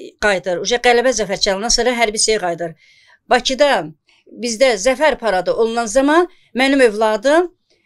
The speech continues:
Kəlbəcərə, e, təxribat törədən düşmənin alan, altmış iki erməni tutulmasında mənim övladımın da payı var. Mənim övladım orada olub. Onlar zəfər çalan zaman mənim övladım orada olub. Yenə də,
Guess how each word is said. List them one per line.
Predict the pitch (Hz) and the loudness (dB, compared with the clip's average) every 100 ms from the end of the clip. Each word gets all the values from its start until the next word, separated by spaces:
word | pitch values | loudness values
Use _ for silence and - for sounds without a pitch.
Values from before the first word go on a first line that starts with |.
| _ _ _ | _ _ _
Kəlbəcərə, | - 311 254 254 269 285 339 - - 226 | 2 4 4 4 4 4 2 -2 -14 -16
e, | 156 180 - 160 - - | -16 -18 -18 -18 -18 -6
təxribat | 285 - 269 294 269 247 - | -4 0 2 2 2 -4 -2
törədən | 254 247 247 302 | 2 2 4 0
düşmənin | 285 - 247 240 247 - - - - - | 0 0 2 0 -4 -8 -16 -20 -20 -2
alan, | 247 240 262 214 | 2 2 2 0
altmış | 277 254 269 - | 0 0 -2 -2
iki | 370 | 2
erməni | 285 240 240 | 0 0 -6
tutulmasında | 240 - 220 208 220 220 311 | -8 -8 -4 -4 -4 0 0
mənim | 247 254 247 | 0 0 0
övladımın | 208 196 202 226 | 0 0 0 0
da | 294 | 0
payı | 226 202 190 | 0 -2 -2
var. | 175 170 - _ _ _ _ - | -6 -10 -12 _ _ _ _ -4
Mənim | 254 294 | 0 4
övladım | 262 233 220 262 | 4 4 2 0
orada | 247 202 214 180 | -2 0 2 0
olub. | 170 143 _ _ _ _ _ | -2 -8 _ _ _ _ _
Onlar | 214 240 269 | -6 0 2
zəfər | 233 240 254 262 | 2 2 2 0
çalan | 220 214 269 | -2 -2 -2
zaman | 269 262 277 - | -2 -2 -2 -6
mənim | 214 226 247 | -4 -2 0
övladım | 196 202 208 220 | 0 2 0 0
orada | 196 208 | 2 2
olub. | 180 165 - _ _ | 2 -2 -8 _ _
Yenə | 202 294 320 233 | 0 4 4 4
də, | 226 | 2